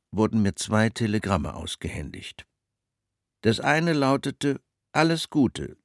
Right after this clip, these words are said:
denkt daran, ihr besteigt nicht Mont Blanc, Totter.“ Das andere besagte: „In Avon Suspenfach gestrandet. Komme mit Flugzeug nach. Schickt hundert Pfund.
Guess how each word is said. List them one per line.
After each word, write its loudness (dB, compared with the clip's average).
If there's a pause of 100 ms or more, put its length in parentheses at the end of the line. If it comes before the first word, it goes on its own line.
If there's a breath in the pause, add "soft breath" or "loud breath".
denkt 0
daran, 2
ihr 0
besteigt -2
nicht -2
Mont -2
Blanc, 0 (360)
Totter.“ -6 (1300)
Das 2
andere 2
besagte: -2 (640)
„In 4
Avon 2 (720)
Suspenfach -2
gestrandet. 0 (320)
Komme 4
mit 0
Flugzeug 0
nach. 0 (220)
Schickt -4
hundert 0
Pfund. -4